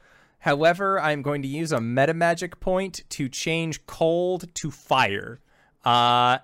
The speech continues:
and, uh, the way that this looks is that because Burning Star has this more, like, almost draconic look to him,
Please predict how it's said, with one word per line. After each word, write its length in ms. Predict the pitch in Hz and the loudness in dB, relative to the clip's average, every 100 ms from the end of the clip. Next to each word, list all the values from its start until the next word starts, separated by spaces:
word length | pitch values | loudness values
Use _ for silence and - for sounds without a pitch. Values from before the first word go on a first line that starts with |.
| _ | _
and, 720 | 139 139 135 139 135 131 113 139 | 0 2 2 0 -2 -6 -10 -6
uh, 540 | 123 127 127 127 127 | 0 2 4 2 0
the 120 | 120 127 | -2 -2
way 160 | 143 | 0
that 160 | 147 135 | 0 -2
this 200 | 143 - | -4 -2
looks 260 | 139 135 | -2 -2
is 140 | 143 110 | -6 0
that 280 | 135 131 120 | 2 2 0
because 340 | 131 143 135 | -4 -4 -4
Burning 360 | 107 127 127 131 | -2 -2 -2 -6
Star 340 | - 123 123 | -4 -2 -2
has 260 | 120 120 87 | -2 -6 -6
this 220 | 123 - | -14 -10
more, 240 | 113 120 | -8 -4
like, 260 | 123 113 101 - | -2 -2 -4 -6
almost 380 | 120 139 117 | -2 -2 -2
draconic 760 | 98 123 123 - 107 113 143 - | -6 -8 -8 -8 -8 -6 -8 -8
look 340 | 101 131 - | -10 -10 -12
to 200 | - 190 | -8 -6
him, 260 | 226 277 269 | -6 -10 -12